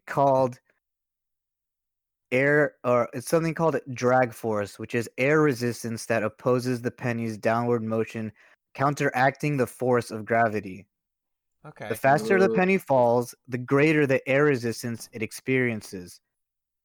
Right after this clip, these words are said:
Speaker 3: So it's
Speaker 1: So, at a
Speaker 3: floating?
Speaker 1: uh, in a
Speaker 2: Essentially.
Speaker 1: way, yeah. So at a certain maximum velocity of the penny, the drag force becomes equal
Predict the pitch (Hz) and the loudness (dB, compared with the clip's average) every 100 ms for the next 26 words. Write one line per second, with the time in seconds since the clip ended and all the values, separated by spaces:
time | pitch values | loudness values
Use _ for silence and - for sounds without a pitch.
0 | _ - 147 139 147 131 127 131 127 127 | _ -4 4 6 6 4 2 2 2 2
1 | 131 _ _ _ - 127 _ _ _ - | 0 _ _ _ -20 -20 _ _ _ -14
2 | 113 131 120 143 147 143 139 120 113 113 | -8 -6 -4 -2 2 4 4 4 4 2
3 | 101 - 139 143 135 - 175 170 143 143 | 2 2 2 4 2 0 0 2 2 0
4 | 147 151 143 127 117 120 143 160 160 147 | 0 -2 -4 0 2 4 2 0 0 0
5 | 139 - 120 113 117 - _ _ _ - | -2 -4 -4 -2 -6 -8 _ _ _ -6
6 | 110 127 151 170 - 123 117 - 123 - | -2 2 4 4 2 0 0 -2 -6 -2
7 | 127 113 - 127 - 156 160 156 | -2 -4 -6 -8 -2 2 2 0